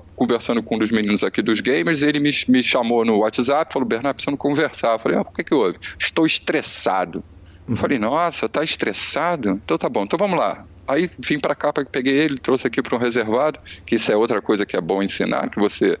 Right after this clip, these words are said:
Speaker 1: chama a atenção em privado e elogia em público, né?
Speaker 2: Uhum.
Speaker 1: Então, chamei ele pro canto, botei ele na minha salinha aqui,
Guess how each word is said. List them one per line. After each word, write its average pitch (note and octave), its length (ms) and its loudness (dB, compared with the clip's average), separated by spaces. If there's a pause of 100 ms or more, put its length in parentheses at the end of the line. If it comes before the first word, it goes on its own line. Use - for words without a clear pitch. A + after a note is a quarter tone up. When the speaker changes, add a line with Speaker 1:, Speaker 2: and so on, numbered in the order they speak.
(180)
Speaker 1:
chama C3+ 380 0
a C3 40 2
atenção A#2+ 760 -2 (120)
em E3+ 240 -2 (140)
privado A#2 560 2
e G#2 60 6
elogia A#2+ 420 2
em D#3+ 40 -6
público, F#2+ 520 0
né? G2+ 160 0 (160)
Speaker 2:
Uhum. A2+ 160 0
Speaker 1:
Então, D3+ 240 0 (280)
chamei C#3+ 360 0
ele C3+ 80 0
pro D#3+ 140 0
canto, G3 280 -2
botei C#3+ 260 2
ele A#2+ 120 0
na A#2 100 2
minha A2+ 160 0
salinha A2 420 2
aqui, D#3 280 0